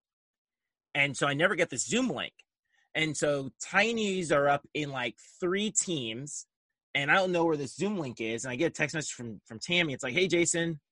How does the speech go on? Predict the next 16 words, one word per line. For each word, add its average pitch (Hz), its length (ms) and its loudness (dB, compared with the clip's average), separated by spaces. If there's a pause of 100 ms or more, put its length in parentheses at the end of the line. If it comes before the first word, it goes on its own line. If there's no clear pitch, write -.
(560)
we, 147 560 4
we 127 120 -6
need 156 240 2
you." 135 380 2
<clears throat> - 560 -20
And 127 480 -4
I'm, 143 140 -4
like, 143 160 -2
looking 143 220 -4
through 147 200 0
and 131 100 0
I 120 40 -2
eventually 127 380 0
get 117 120 0
a 110 60 -2
link. 117 260 -4